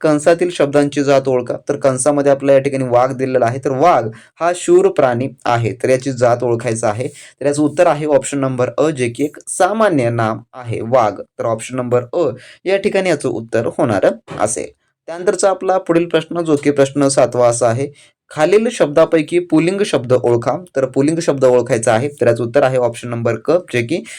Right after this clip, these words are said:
देखावा हा जो आहे या ठिकाणी पुल्लिंग शब्द होणार असेल. त्यानंतर आपला आठवा प्रश्न असा आहे, "मुंगी होऊन साखर खावी या वाक्यप्रचाराचा अर्थ सांगा." तर मुंगी होऊन साखर खावी, तर याचं उत्तर आहे ऑप्शन नंबर ड, जे की विनयशीलपणे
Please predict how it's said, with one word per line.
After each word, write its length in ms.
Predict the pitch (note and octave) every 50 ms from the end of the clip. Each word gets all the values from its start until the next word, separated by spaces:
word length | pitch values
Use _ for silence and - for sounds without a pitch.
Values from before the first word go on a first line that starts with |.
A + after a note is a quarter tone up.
| - - _
देखावा 580 | C3 A2+ C3 C#3+ C#3+ - - G3+ G#3+ C#4 D3+ - - - -
हा 160 | - D3 C#3
जो 120 | C3+ D3
आहे 160 | D3+ D3 C3+ C3+
या 80 | C#3
ठिकाणी 380 | C3 C3+ C3+ - D#3 A#2+ G2+ A2+
पुल्लिंग 400 | A#2 - D3 D3 C#3 C#3+ D#3 E3
शब्द 320 | D#3 - B2 G#2 G#2 A2+
होणार 540 | C3 - - _ _ E3 C#3+ B2 G#2+ G2 - F3+ D4+ - - - - - - _ -
असेल. 380 | A#2 A#2 - - - - - - _ _ _ _ _ _
त्यानंतर 260 | - D3 D3+ D#3+ E3+ E3
आपला 380 | E3 E3 - D#3+ D#3 D#3+ - - - _
आठवा 280 | B2+ B2 B2 D3+ D3 C#3+
प्रश्न 300 | C#3+ C#3 C3+ C3+ - C3+
असा 180 | C3 - C3+
आहे, 200 | B2+ B2+ C3 C3+ C#3 - - - _ _ -
"मुंगी 340 | D3 D#3+ E3+ F3 F3+ G#3
होऊन 380 | G#3+ - F#3 F#3 F#3 F#3+ F#3+ F#3+
साखर 420 | F#3 - C#3 B2 A#2+ - D#3 D#3 D3+ -
खावी 320 | - B2+ A#2 B2 C3+ C#3 - _
या 160 | - C#3 D#3 D#3+
वाक्यप्रचाराचा 840 | D3+ C#3+ C3+ - D3+ C#3+ - C3+ C3 C#3 C3 B2 B2+ A#2+ - E3 F3+ - _ -
अर्थ 300 | A#2+ A#2+ A2+ A#2+ - D#3
सांगा." 440 | E3 - - D#3 C3 A2 G#2 G2+
तर 120 | G#2 - B2+
मुंगी 340 | B2+ C3 C3 C3 C3 D3 D#3+
होऊन 400 | D#3+ C#3 C3 B2 C3 C#3+ E3+ A3
साखर 480 | - - - A#2+ A2+ A2+ - D#3 F3+ F3+
खावी, 300 | - - C3+ A2+ G#2 F#2+ - - - - - - - _ -
तर 60 | B2+
याचं 140 | C3+ C3+ D3
उत्तर 200 | C#3 A#2+ E3 F3
आहे 180 | D#3+ D#3+ E3
ऑप्शन 340 | E3 D3 C3+ B2 A#2+ - C3+
नंबर 280 | B2+ B2 A#2+ A#2 A2+ A2+
ड, 140 | A2 A2 C3+
जे 240 | E3 E3 C3+ C3+
की 140 | A#2 A#2 D#3+
विनयशीलपणे 800 | D3 B2+ C3 C#3 D#3 E3+ E3 - G#3 G#3 F#3+ - F3 D#3 D#3+